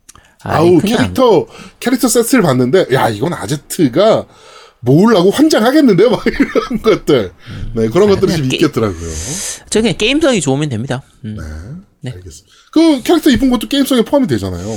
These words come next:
Speaker 1: 어, 뭐 약간 포함되긴 하죠. 뭐 그냥 뭐 상관이 없는 건 아니고. 어, 이 형이 먹기 좋은, 아니, 보기 좋은 떡이 먹기도 좋다고. 그냥
Speaker 2: 먹기 좋은
Speaker 1: 그런
Speaker 2: 떡이
Speaker 1: 거지.
Speaker 2: 뭐요?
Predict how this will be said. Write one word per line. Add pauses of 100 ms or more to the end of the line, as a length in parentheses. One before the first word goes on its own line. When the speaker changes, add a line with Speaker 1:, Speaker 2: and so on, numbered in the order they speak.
(560)
Speaker 1:
어,
뭐 (100)
약간
포함되긴
하죠.
뭐
그냥
뭐
상관이
없는
건
아니고.
어,
이
형이 (180)
먹기
좋은,
아니,
보기
좋은
떡이
먹기도
좋다고.
그냥
Speaker 2:
먹기
좋은
Speaker 1:
그런
Speaker 2:
떡이
Speaker 1:
거지.
Speaker 2:
뭐요?